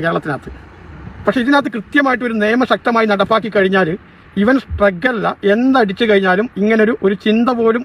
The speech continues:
ഇത്തരക്കാരുടെ മനസ്സിനകത്ത് വരത്തേ ഇല്ല. ഇവനെയൊക്കെ ഇപ്പം എന്താ വേണ്ടത് വെച്ചാൽ ഇപ്പം ഇവനാ കൊന്നെന്നുള്ള കാര്യം കണ്ടന്റ് റൈറ്റ് എല്ലാവർക്കും അറിയാലോ. നാളെയും കഴിഞ്ഞ് മറ്റന്നാൾ ഇതേ താമരശ്ശേരിയിൽ കൊണ്ടുവരിക, കൈക്കും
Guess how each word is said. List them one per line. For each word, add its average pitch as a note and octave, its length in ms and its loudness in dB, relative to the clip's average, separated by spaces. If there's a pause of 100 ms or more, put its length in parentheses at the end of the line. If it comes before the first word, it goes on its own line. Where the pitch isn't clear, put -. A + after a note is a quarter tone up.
(140)
ഇത്തരക്കാരുടെ G3+ 460 0
മനസ്സിനകത്ത് F#3 460 -4
വരത്തേ D#3+ 280 -2 (260)
ഇല്ല. E3+ 120 -4 (800)
ഇവനെയൊക്കെ C#4+ 380 2
ഇപ്പം C4 160 0
എന്താ B3 220 0
വേണ്ടത് B3 140 0
വെച്ചാൽ A3+ 160 -4
ഇപ്പം B3+ 160 -2
ഇവനാ C4 220 2
കൊന്നെന്നുള്ള B3+ 360 0
കാര്യം A#3+ 180 -2 (120)
കണ്ടന്റ് B3 560 0
റൈറ്റ് A#3+ 180 0
എല്ലാവർക്കും A3+ 280 2
അറിയാലോ. G#3 240 0 (600)
നാളെയും C#4 280 4
കഴിഞ്ഞ് C4+ 260 -2
മറ്റന്നാൾ A#3+ 360 2 (120)
ഇതേ B3 180 2 (100)
താമരശ്ശേരിയിൽ A3+ 560 0 (140)
കൊണ്ടുവരിക, F#3+ 380 2 (720)
കൈക്കും B3+ 360 2